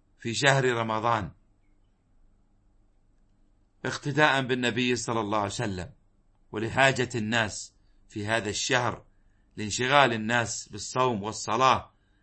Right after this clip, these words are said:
عن مكاسبهم، فيحب الجود في شهر رمضان". أخذ الإمام الشافعي رحمه الله ذلك من حديث ابن عباس رضي الله عنهما قال:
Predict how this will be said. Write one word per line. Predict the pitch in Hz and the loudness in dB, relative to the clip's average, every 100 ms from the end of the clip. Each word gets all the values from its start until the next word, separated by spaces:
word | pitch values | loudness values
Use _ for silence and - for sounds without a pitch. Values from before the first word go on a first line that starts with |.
| - | -10
عن | 110 110 | -6 -4
مكاسبهم، | 107 120 113 - 143 135 127 95 - _ _ _ _ _ | -4 0 0 2 0 0 0 -2 -8 _ _ _ _ _
فيحب | - 120 127 127 123 175 120 143 160 - | -2 0 2 2 2 2 2 0 0 -2
الجود | 120 120 147 139 131 - _ _ _ _ _ _ | -2 0 2 2 0 -8 _ _ _ _ _ _
في | 117 | -6
شهر | 113 139 135 | 0 2 2
رمضان". | 123 113 110 113 120 107 87 - _ _ _ _ _ _ _ _ _ _ _ _ _ - | 2 0 0 2 2 2 -2 -14 _ _ _ _ _ _ _ _ _ _ _ _ _ 2
أخذ | 175 165 | 2 2
الإمام | 139 131 127 131 127 | 2 0 0 0 0
الشافعي | 113 123 117 120 127 117 | -2 -2 -2 0 0 0
رحمه | 110 107 104 107 | -2 -2 -4 -2
الله | 110 104 | -2 0
ذلك | 123 127 120 123 - - _ _ _ - | 4 6 4 0 -6 -20 _ _ _ -12
من | 120 | -4
حديث | 135 160 160 | 0 2 2
ابن | 147 147 | 0 -2
عباس | 147 131 185 151 143 | -2 2 4 4 0
رضي | 135 123 127 | -2 -2 0
الله | 127 127 110 | 2 2 2
عنهما | 127 127 117 107 | 0 0 -2 -2
قال: | - 107 113 101 | -2 -2 -2 -4